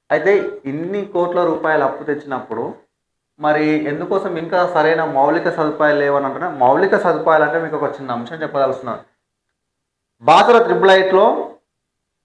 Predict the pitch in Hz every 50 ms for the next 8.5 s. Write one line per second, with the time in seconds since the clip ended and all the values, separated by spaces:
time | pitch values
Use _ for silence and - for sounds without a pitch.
0 | _ _ _ _ _ _ _ _ _ _ _ _ _ _ _ _ - 135 143 151
1 | 156 202 202 202 185 190 220 214 214 - 220 196 180 170 151 135 151 151 - 185
2 | 160 147 127 117 - - - _ _ _ _ _ _ 113 113 117 127 135 139 151
3 | 160 - - - 123 123 131 127 123 123 143 143 117 113 113 113 120 117 - 131
4 | 131 120 117 113 - 139 - - 117 117 120 123 127 123 117 110 113 107 110 110
5 | 110 110 104 104 104 - _ _ 101 101 95 - _ _ _ _ _ _ _ _
6 | _ _ _ _ _ _ _ _ _ _ 117 113 110 110 110 107 107 104 101 104
7 | - - 127 123 127 151 160 160 156 143 131 120 117 110 117 117 - 147 147 -
8 | 139 127 127 123 120 - 147 175 226